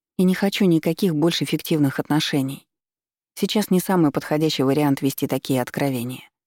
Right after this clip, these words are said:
Рома истолковывает мою молчаливую заминку по-своему. Устало прикрывает глаза и кладёт руку на дверную ручку. Бросает быстрый взгляд в сторону кухни. Папа, конечно, сидит там и всё слышит.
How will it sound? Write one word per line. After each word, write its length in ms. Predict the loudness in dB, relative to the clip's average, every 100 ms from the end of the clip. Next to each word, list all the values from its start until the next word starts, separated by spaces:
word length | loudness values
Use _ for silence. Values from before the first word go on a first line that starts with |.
| _ _ _ _ _ _ _ _ -2
Рома 300 | 2 2 2
истолковывает 720 | 0 -4 0 0 2 0 0
мою 240 | 0 2
молчаливую 680 | 4 2 0 0 0 2 0
заминку 460 | 2 2 2 0
по-своему. 640 | -4 -6 -4 -6 -6 -8 -16 _ _ _ _ _ _ _ _ _ -6
Устало 360 | -2 2 2
прикрывает 580 | 2 0 0 2 2 2
глаза 300 | 0 2 0
и 80 | 0
кладёт 400 | 0 0 0 0
руку 240 | -2 0
на 100 | 0
дверную 400 | 2 2 2 2
ручку. 340 | -2 -6 -10 -14 -20 _ _ _ _ _
Бросает 420 | -2 -2 0 0 2
быстрый 420 | 0 -2 -2 -2
взгляд 380 | 0 0 -2 -4
в 60 |
сторону 440 | -6 -4 0 2 0
кухни. 460 | -2 -4 -8 -12 _ _ _ _ _
Папа, 260 | -4 -2
конечно, 460 | -2 2 2 2 -2
сидит 320 | -2 -2 -2
там 260 | -2 0 0
и 40 |
всё 180 | 0 -4
слышит. 560 | -4 -4 -4 -6 -10